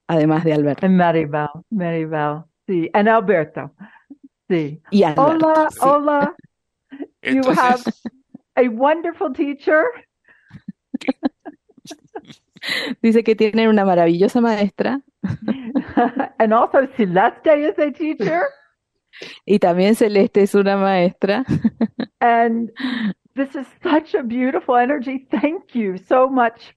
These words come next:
Speaker 2: for
Speaker 1: <laughs>
Speaker 2: doing this, and thank you for being here. This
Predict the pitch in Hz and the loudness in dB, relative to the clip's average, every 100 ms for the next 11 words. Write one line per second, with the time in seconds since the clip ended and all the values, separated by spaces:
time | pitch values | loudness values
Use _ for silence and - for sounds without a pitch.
0 | _ 226 196 247 277 262 262 277 - - | _ -4 -2 0 0 2 2 2 -2 -6
1 | 208 202 208 208 202 196 196 196 185 180 | -4 0 -2 -2 -6 -10 -8 -6 -4 -4
2 | 165 170 220 165 160 - 208 | -4 -6 -6 -6 -10 -10 -12